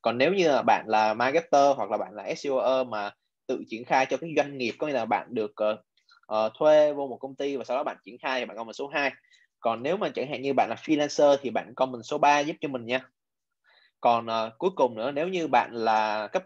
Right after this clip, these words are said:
quản lý, marketing manager hoặc là quản lý á, thì bạn comment số bốn giúp mình để mình hiểu.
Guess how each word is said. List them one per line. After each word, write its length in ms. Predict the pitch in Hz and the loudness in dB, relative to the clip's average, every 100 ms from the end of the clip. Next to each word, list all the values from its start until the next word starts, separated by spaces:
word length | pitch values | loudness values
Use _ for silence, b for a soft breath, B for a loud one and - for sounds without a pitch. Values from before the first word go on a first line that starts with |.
| - | -4
quản 200 | 110 123 | -6 -2
lý, 380 | 147 165 226 190 | -2 -2 -4 -6
marketing 520 | 139 147 - 143 139 | -4 -4 -4 -8 -6
manager 380 | 135 110 113 139 143 139 | -6 -2 4 6 6 4
hoặc 180 | 117 - | -4 -4
là 80 | 107 104 | -2 -2
quản 160 | 110 | -6
lý 180 | 139 165 | -8 -6
á, 100 | 226 - | -6 -8
thì 140 | 110 | -10
bạn 100 | 110 - | -10 -6
comment 180 | 120 | -8
số 120 | - 143 | -6 0
bốn 200 | 139 214 | 0 0
giúp 80 | 180 | -6
mình 140 | 127 - _ _ _ - | -6 -6 _ _ _ -10
để 100 | 113 | -8
mình 180 | 120 110 | -6 -6
hiểu. 140 | 101 | -4